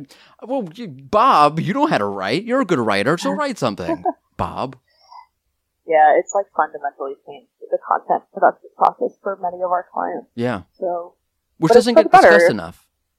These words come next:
Speaker 1: Like, the content
Speaker 2: What's that?
Speaker 1: end. The content end of this problem doesn't get, we always talk about E A T in terms of the S E O context and blah, blah, blah, blah, blah. But in terms of the
Speaker 2: Right.
Speaker 1: actual writing process, it's a whole, it's a whole different ballgame.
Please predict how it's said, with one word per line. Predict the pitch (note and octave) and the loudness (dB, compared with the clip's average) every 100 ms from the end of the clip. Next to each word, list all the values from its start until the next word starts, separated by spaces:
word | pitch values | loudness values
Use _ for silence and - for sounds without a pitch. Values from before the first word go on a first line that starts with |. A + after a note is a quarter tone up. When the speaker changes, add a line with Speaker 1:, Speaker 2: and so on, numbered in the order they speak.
| _ _ _ _ _ _ | _ _ _ _ _ _
Speaker 1:
Like, | - | -4
the | C#3 | -2
content | C3+ D3+ F3+ E3 C#3 | -2 -2 0 4 8
Speaker 2:
What's | D4+ | 8
that? | |
Speaker 1:
end. | A2 F2 - | 6 -6 -4
The | C3+ | -6
content | - E3 G3 F3+ D3 | -4 -6 -6 -6 -6
end | D3 C#3+ | -4 -6
of | B2 | -6
this | A#2 | -8
problem | - B2 C3 A2 | -8 -6 -4 -6
doesn't | G#2 A#2 A#2+ | -8 -8 -8
get, | C3+ | -6
we | C#3+ | -4
always | D#3 | -4
talk | D#3 C3+ | -4 -6
about | B2 B2 A#2+ _ _ _ _ | -4 -4 -4 _ _ _ _
E | C3+ C#3 | -2 0
A | C#3+ | -2
T | C3 D3 C3+ C3 C3 C3 | -6 -6 -4 -4 -4 -6
in | C3 | -10
terms | B2+ D3 B2+ | -8 -10 -6
of | |
the | B2+ | -6
S | B2+ A#2+ C3+ | -6 -8 -4
E | |
O | B2+ | -4
context | A#2+ B2 B2 B2+ A#2+ - | -4 -6 -6 -4 -6 -6
and | A#2 | -10
blah, | A2 A2 | -10 -6
blah, | B2+ D3+ | -2 -2
blah, | |
blah, | F3+ G3 | -2 -6
blah. | G3 _ _ _ _ - | -8 _ _ _ _ -2
But | D#3+ | -2
in | |
terms | D3+ G3+ G3 | -2 -6 0
of | |
the | E3 | 0
Speaker 2:
Right. | |
Speaker 1:
actual | D3 D3+ F3 B2+ | 0 -4 -6 -6
writing | G2+ A2 C#3 E3 | -2 -2 0 -2
process, | - F2+ E2+ F#2 E2 _ | -2 -4 -6 -10 -12 _
it's | C#3+ | -6
a | E3 | -6
whole, | - D#3+ D#3+ D3+ - | -4 -6 -4 -8 -10
it's | C3+ | -10
a | C#3+ | -6
whole | D#3+ | -6
different | D3+ B2 | -6 -4
ballgame. | C#3 C#3 E2 C#2+ | -4 -4 -8 -12